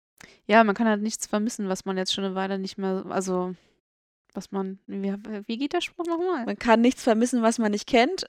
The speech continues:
Speaker 2: <laughs> Ich weiß nicht.
Speaker 1: Ja, irgendwie sowas. Aber man kennt's ja. Ist ja deswegen auch irgendwie
Speaker 2: Was der
Speaker 1: falsch.
Speaker 2: Bauer nicht kennt, das vermisst er nicht.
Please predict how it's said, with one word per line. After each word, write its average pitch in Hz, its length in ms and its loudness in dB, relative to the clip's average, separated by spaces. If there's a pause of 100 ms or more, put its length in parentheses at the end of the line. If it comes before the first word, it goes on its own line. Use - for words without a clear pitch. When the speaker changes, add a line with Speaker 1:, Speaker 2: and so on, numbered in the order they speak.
(160)
Speaker 2:
<laughs> - 280 8
Ich 240 140 -2
weiß 320 220 8
nicht. 285 200 6
Speaker 1:
Ja, 285 200 10
irgendwie 381 380 4
sowas. 233 640 6
Aber 233 160 2
man 220 120 4
kennt's 349 300 0
ja. 185 200 0
Ist 190 120 -6
ja 202 80 -2
deswegen 208 280 -6
auch - 120 -4
irgendwie 196 180 0
Speaker 2:
Was 269 120 12
der 247 160 12
Speaker 1:
falsch. 254 140 12
Speaker 2:
Bauer 392 160 12
nicht 302 200 6
kennt, 427 220 12
das 349 180 12
vermisst 311 400 12
er 220 120 12
nicht. 349 260 10